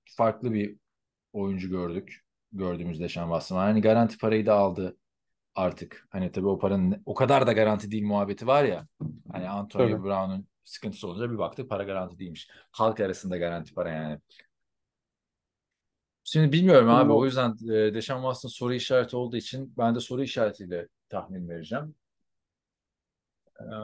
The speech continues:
Speaker 1: ve Cleveland'a dokuz galibiyet diyorum. Dokuz sekiz diyorum ben. Sırf bu Deshaun Watson yüzünden.
Speaker 2: Dokuz sekiz evet. Bence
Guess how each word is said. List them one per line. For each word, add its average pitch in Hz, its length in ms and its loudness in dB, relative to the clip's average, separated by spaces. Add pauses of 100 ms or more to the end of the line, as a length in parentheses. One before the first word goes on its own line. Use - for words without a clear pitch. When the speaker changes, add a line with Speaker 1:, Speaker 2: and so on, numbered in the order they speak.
(200)
Speaker 1:
ve 127 200 0
Cleveland'a 131 640 -2
dokuz 131 260 -4
galibiyet 90 380 0
diyorum. 85 200 -12
Dokuz - 200 -12
sekiz 92 260 -14
diyorum 78 240 -14
ben. 76 180 -14 (300)
Sırf 135 280 -10
bu 123 60 -6
Deshaun 110 280 -2
Watson 101 300 -6
yüzünden. 78 420 -12 (1500)
Speaker 2:
Dokuz - 240 -20
sekiz 123 320 0
evet. 113 360 4
Bence 117 420 -2